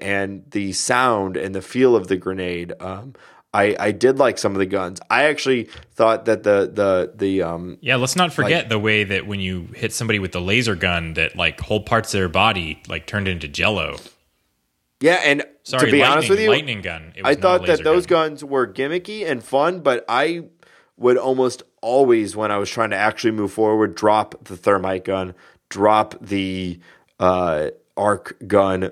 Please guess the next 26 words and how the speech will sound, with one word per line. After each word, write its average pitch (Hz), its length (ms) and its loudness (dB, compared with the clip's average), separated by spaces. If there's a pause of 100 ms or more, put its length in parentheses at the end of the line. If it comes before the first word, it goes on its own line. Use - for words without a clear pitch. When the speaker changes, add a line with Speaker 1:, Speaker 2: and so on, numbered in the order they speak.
(120)
Speaker 1:
in 101 160 -6
favor 101 440 2
of 90 320 2
the 98 180 -2
long-ranged 95 800 0
rifle 98 600 0 (220)
so - 200 0
that 101 140 6
I 98 120 4
could, 95 460 -2
uh, 92 220 -4
pop - 360 0
out 101 280 2
and 92 300 -10
pick 104 200 -2
off 98 260 2
guys 95 400 -2
and, 92 280 -10
like, 90 280 -10
be 101 120 -2
methodical 98 640 0
about 76 220 -4
it. - 120 -10 (320)
I 120 120 4
enjoyed 113 460 4
that. 65 340 -8